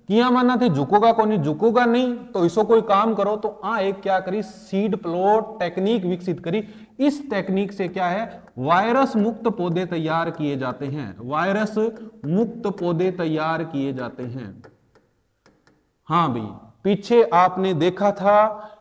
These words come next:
कि सबसे बड़ी समस्या क्या आती है, बीज के अंदर वायरस की आती है, बीज है जो अच्छा इसका मिल नहीं पाता आपको।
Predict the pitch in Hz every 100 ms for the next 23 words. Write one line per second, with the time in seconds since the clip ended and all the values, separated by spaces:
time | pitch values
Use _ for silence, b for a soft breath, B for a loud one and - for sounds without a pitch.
0 | _ 202 208 214 208 196 170 - 240 180
1 | 185 185 175 175 196 175 175 165 156 -
2 | 156 143 170 135 117 170 196 196 151 139
3 | 170 156 156 175 147 135 147 170 190 -
4 | 185 147 139 170 165 165 120 165 175 160
5 | 160 170 147 - 170 147 175 143 131 180
6 | 202 202 180 185 190 180 - 202 208